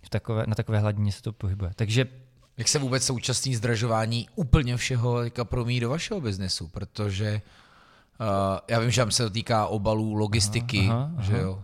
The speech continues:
Speaker 1: jo.
Speaker 2: Zacpaný
Speaker 1: Logistika,
Speaker 2: Suez.
Speaker 1: logistika, obaly,
Speaker 2: <laughs>
Speaker 1: no. Logistika, obaly. A ty kakaový boby tím, že jsme je nakupovali už za zase nějakou férovou cenu, tak tam ten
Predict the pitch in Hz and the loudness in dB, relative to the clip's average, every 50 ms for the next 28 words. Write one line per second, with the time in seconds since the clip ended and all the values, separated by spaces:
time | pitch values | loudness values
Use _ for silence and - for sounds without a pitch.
0 | - - 98 92 98 120 - _ _ _ _ - 98 110 113 131 131 135 160 147 | -4 -4 -2 -2 -2 -6 -10 _ _ _ _ -12 -8 -2 0 2 4 4 2 4
1 | 113 113 151 127 131 131 120 123 117 - 151 135 - 151 135 - 139 127 127 120 | 4 2 2 2 2 2 2 2 2 2 0 0 0 0 0 4 4 4 6 6
2 | 120 135 139 156 170 165 147 123 110 98 95 101 113 127 135 - - - 113 113 | 4 4 4 4 4 4 2 2 0 0 0 -2 -2 -4 -6 -8 -4 -4 -2 -2
3 | 117 113 - - 123 - 113 107 104 117 120 120 127 135 135 - - - - - | -2 -4 -6 -6 -4 -2 -2 0 0 0 2 2 2 0 -2 -4 -10 -16 -10 -4
4 | - 113 - 151 127 135 123 - 135 127 135 131 123 127 135 - - 123 117 117 | -4 0 0 2 2 2 2 2 2 2 2 2 2 2 0 0 0 0 0 0
5 | 123 - - 139 139 135 127 120 - - 127 - 131 135 135 135 - 131 127 123 | 0 0 2 2 4 4 4 2 0 -2 -6 -4 0 0 0 2 2 0 -2 -2
6 | - - 131 107 139 131 127 127 120 123 - - 127 127 123 - 135 - - 127 | -2 -4 -4 -2 0 0 0 0 -2 -6 -4 -4 -4 -2 -2 -4 -4 -4 -2 -2
7 | 120 120 117 131 139 135 - 131 120 113 107 - - - - - - - 117 - | -2 0 -2 -4 -6 -6 -6 -4 -4 -4 -4 -6 -10 -16 -20 -14 -12 -12 -6 -2
8 | 123 120 117 - 127 120 120 123 120 | -2 0 0 2 2 2 0 0 -4